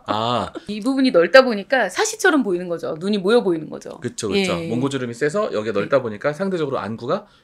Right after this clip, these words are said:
Speaker 1: 이렇게 몰려 보이는.
Speaker 2: 네.
Speaker 1: 네, 그 정도로 아이들이 이제 여기가 밋밋하고 넓게 되는데,
Speaker 2: 네.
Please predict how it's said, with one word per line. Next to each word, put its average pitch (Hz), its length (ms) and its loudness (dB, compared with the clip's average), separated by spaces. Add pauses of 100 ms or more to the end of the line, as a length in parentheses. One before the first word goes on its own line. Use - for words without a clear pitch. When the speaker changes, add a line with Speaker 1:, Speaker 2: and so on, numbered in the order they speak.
(140)
Speaker 1:
이렇게 226 340 -4
몰려 135 320 0
보이는. 87 460 -8
Speaker 2:
네. 160 380 -8
Speaker 1:
네, 107 120 -4
그 185 120 2
정도로 202 340 6
아이들이 120 540 -2
이제 92 400 -6 (320)
여기가 107 240 -4
밋밋하고 123 540 -4
넓게 123 320 -2
되는데, 104 540 -6
Speaker 2:
네. 160 320 -10